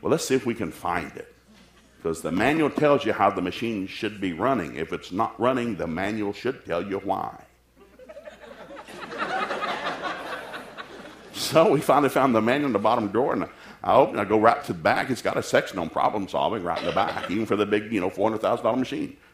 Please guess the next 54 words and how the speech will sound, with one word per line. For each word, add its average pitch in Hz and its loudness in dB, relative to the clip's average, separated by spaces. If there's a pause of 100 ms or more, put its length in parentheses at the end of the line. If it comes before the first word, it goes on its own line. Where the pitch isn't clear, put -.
Problem 80 -2
solving. - -4
All 85 -6
right, 104 -4
not 104 -4
running. 90 -6
Okay, - -6
let's - -8
see. 98 -10 (680)
And - -4
it 196 -2
was 185 0
pretty 131 2
simple, 156 2
and 131 0
so 110 2
I 117 2
looked 120 0
at 107 2
it 107 0
for - -6
a 123 -2
few - -6
minutes, 123 -2
closed 113 2
it 95 4
up, - 0 (340)
and 143 -2
I 151 0
walked 185 2
down 156 6
the 139 6
back, 135 2
and 135 4
this 139 -4
machine's 139 0
right 143 -2
in - -8
the 113 -2
back 131 0
corner 120 -2
of 104 -2
the 85 -2
plant. 101 -4
So 107 -2
I 113 4
looked 151 -4
down 120 -4
the, 107 -2
between 117 -2
the 101 0
machine 120 -2
and 85 -2
the 80 -8